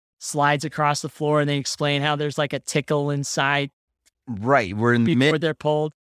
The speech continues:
Speaker 1: And the
Speaker 2: Yeah,
Speaker 1: dad's
Speaker 2: it's
Speaker 1: just, like,
Speaker 2: description of
Speaker 1: sitting
Speaker 2: that
Speaker 1: there with
Speaker 2: scene and then they cut.
Speaker 1: Yeah. And the dad's just sitting there with, like, a blank stare on his face.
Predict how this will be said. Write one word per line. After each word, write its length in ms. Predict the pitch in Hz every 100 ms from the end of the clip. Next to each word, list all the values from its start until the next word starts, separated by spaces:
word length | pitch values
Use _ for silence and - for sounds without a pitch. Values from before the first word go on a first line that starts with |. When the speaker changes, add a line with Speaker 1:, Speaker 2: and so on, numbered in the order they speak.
| _
Speaker 1:
And 120 | 175 170
the 60 |
Speaker 2:
Yeah, 120 | 175 165
Speaker 1:
dad's 160 | 151
Speaker 2:
it's 80 | 202
Speaker 1:
just, 180 | 202 -
like, 180 | 190 165
Speaker 2:
description 60 | 165
of 40 |
Speaker 1:
sitting 100 | -
Speaker 2:
that 120 | 131
Speaker 1:
there 160 | 151 160
with 80 | 131
Speaker 2:
scene 160 | 113 95
and 140 | 95
then 140 | 95
they 80 | 92
cut. 340 | 87 - 95 - _
Speaker 1:
Yeah. 240 | 175 156 135 _ _ -
And 140 | 170
the 40 | 170
dad's 260 | 180 175 -
just 200 | 170 -
sitting 240 | 160 160
there 120 | 160
with, 140 | 160 160
like, 120 | 151
a 80 | 147
blank 440 | 139 143 147 -
stare 380 | - 143 131 135
on 80 | 143
his 120 | 135
face. 440 | 156 143 147 -